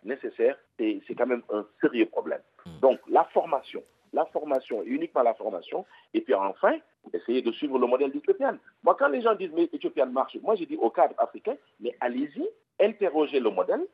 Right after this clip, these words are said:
Speaker 1: questionnez-le pour comprendre quels sont les ressorts.
Speaker 2: Mhm.
Speaker 1: Qu'est-ce qui a fait que ça marche dans un pays qui n'est pas le pays le plus développé d'Afrique ? » Parce que le P I B d'Ethiopian Airlines,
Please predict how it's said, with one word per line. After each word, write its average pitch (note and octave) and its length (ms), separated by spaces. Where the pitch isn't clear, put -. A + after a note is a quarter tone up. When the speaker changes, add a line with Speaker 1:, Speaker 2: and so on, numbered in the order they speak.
Speaker 1:
questionnez-le D#3+ 580
pour - 220
comprendre - 560
quels F#3+ 140
sont E3+ 120
les C3+ 120
ressorts. - 560
Speaker 2:
Mhm. D#2+ 120
Speaker 1:
Qu'est-ce G#3+ 160
qui G3+ 100
a E3+ 40
fait B3 140
que - 160
ça A3+ 180
marche - 300
dans G#2+ 260
un C3+ 100
pays A#2+ 380
qui A#2 100
n'est B2 80
pas B2 120
le A2 120
pays A2 200
le G#2 80
plus A#2 160
développé F2+ 380
d'Afrique ? » F2 340
Parce A#2+ 140
que - 80
le G#2+ 80
P - 140
I C3+ 140
B - 140
d'Ethiopian G#2+ 440
Airlines, G2+ 340